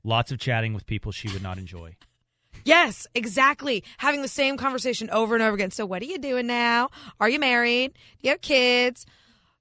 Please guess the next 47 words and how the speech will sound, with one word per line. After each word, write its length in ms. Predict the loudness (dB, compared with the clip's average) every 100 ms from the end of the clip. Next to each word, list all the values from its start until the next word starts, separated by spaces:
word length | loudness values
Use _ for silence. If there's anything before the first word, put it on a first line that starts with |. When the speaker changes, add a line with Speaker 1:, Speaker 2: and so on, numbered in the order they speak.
| _
Speaker 2:
Chatting 560 | -2 4 6 6 4 0
with 160 | -4
people 680 | -4 -2 0 2 0 -2 -8 0
that 120 | 0
I'm 100 | 2
not 260 | 2 2 -2 -12
close 460 | -6 0 0 0 -4
with. 380 | -4 -6 -16 -8
Just 300 | -6 -6 -12 _ _
awful. 480 | 4 4 2 -6 -6
Speaker 1:
All 80 | -2
right, 140 | -2 -2
but 140 | -4
you 60 | -2
need 80 |
to 60 | 2
ca- 180 | 6 6
Speaker 2:
College 220 | 6 4
I 140 | 2 4
loved. 540 | 6 6 6 -2 -4
College 400 | 2 6 6 4
I 180 | 2 4
absolutely 640 | 4 2 0 -2 -2 -2 2
loved. 320 | 2 4 2
But 100 | 4
you're 140 | 4
right. 220 | 6 6 6
I 100 | 2
still 260 | 2 0 0
keep 220 | -2 -2
in 80 | -2
touch 300 | 0 -2 0
with 100 | -4
the 80 | -4
friends 480 | 0 0 0 -4 -8 _ _ _ _ _ _ 2
that 100 | 4
I 80 |
had 180 | 6 4
from 140 | 2 0
college. 400 | 4 4 4 2
I 80 |
don't 160 | 0 0
need 140 | -2
to 80 | -4
see 340 | -6 -2 -2 2
other 260 | 2 6
people. 460 | 6 6 4 2